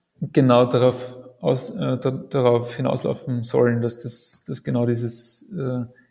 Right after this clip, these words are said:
diese Entwicklung perfekt ans User passt. Und da gibt's, äh, kreative Sessions, genauso wie klare Prozesse, dass, äh, zu gewissen Abständen regelmäßig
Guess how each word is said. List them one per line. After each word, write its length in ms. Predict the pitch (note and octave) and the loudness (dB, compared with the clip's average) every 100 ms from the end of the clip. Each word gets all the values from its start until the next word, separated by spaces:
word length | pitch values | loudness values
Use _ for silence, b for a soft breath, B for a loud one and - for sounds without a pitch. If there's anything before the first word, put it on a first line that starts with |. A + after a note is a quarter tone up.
| b b _ - | b b _ -4
diese 140 | B2 | 0
Entwicklung 460 | C3+ - C#3 C#3+ B2+ | 0 2 2 2 0
perfekt 440 | C3 - B2 - | 0 2 0 0
ans 160 | B2+ - | -6 -2
User 300 | B2 A#2 A#2+ | -2 0 -2
passt. 400 | A#2+ C3+ - - _ _ _ _ _ _ _ _ | -2 -6 -8 -18 _ _ _ _ _ _ _ _
Und 580 | - B2 A#2 A#2 A2+ - - _ - - | -2 2 2 2 0 -8 -14 _ -20 -4
da 100 | C3+ | 0
gibt's, 720 | A#2 C3+ B2 - - - - - _ _ _ _ _ _ _ | 2 4 2 0 -8 -8 -10 -16 _ _ _ _ _ _ _
äh, 180 | E3+ C#3 | -2 2
kreative 540 | C#3 C3 C3+ C#3+ E3 | 6 6 6 4 4
Sessions, 520 | - C#3 C#3 D3+ C3+ | 6 6 6 2 -2
genauso 440 | - B2 B2 B2 B2+ | 2 2 2 0 0
wie 340 | B2+ B2+ B2 | 4 4 2
klare 380 | - - - B2+ | 0 0 4 2
Prozesse, 840 | - C3+ - C#3+ B2+ - C3+ C3 | 2 -2 2 4 4 4 4 4
dass, 460 | C3+ C3 - - - | 2 -2 -4 -10 -8
äh, 520 | - C3 B2 B2+ B2+ | -4 -2 -2 -4 -6
zu 160 | - C3 | -10 -8
gewissen 360 | C3 B2 - - | -4 -4 -4 -2
Abständen 440 | - - C3+ C3+ | -2 -2 -4 0
regelmäßig 640 | B2 B2 B2 A#2+ C3 - | 0 2 0 0 -4 -4